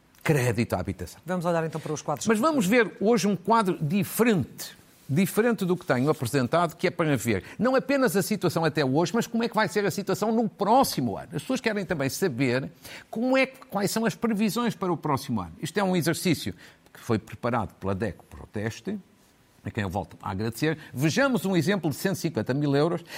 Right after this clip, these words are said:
Speaker 1: mas se fosse em matéria de percentagens de aumento e de tendências,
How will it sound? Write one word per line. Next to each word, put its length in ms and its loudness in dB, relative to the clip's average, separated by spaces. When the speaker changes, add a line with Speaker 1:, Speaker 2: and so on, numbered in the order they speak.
Speaker 1:
mas 160 0
se 80 -10
fosse 420 2
em 140 -2
matéria 400 0
de 100 2
percentagens 1040 -2
de 60 -2
aumento 680 0
e 80 4
de 100 4
tendências, 800 0